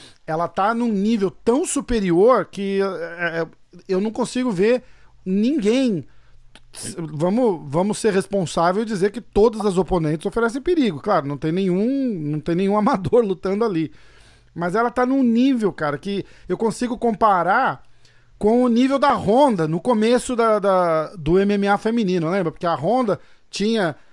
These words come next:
aquela, aquela técnica dela especial lá que botou ela acima da competição.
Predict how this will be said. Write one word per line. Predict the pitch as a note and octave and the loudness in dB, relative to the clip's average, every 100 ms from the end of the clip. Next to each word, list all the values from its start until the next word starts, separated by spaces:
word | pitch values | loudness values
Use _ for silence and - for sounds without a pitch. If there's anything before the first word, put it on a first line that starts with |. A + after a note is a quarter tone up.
| - - | -20 -10
aquela, | E3 - G#3 G3+ F3 D3+ | -8 -2 2 2 2 -2
aquela | E3 D3+ G3+ F#3+ G3+ - - - | -6 -4 -2 0 -2 -4 -20 -2
técnica | F#3+ G3+ - D#3+ D#3 | 2 2 0 -4 -4
dela | D3 E3 F3+ E3 | -2 0 2 0
especial | D3+ F3+ D3+ E3 D#3+ F3 D#3+ | -2 -4 -4 0 2 2 2
lá | E3+ G#3 | 2 0
que | A3+ | 0
botou | G#3 G3+ G#3+ A3+ | 0 0 2 4
ela | A3+ G#3+ | 4 2
acima | F3 - G#3 A#3 | 0 -2 0 2
da | G#3 | 0
competição. | G3 F#3+ F#3 F3 - G3 B3+ | -2 -2 -2 -2 -2 0 0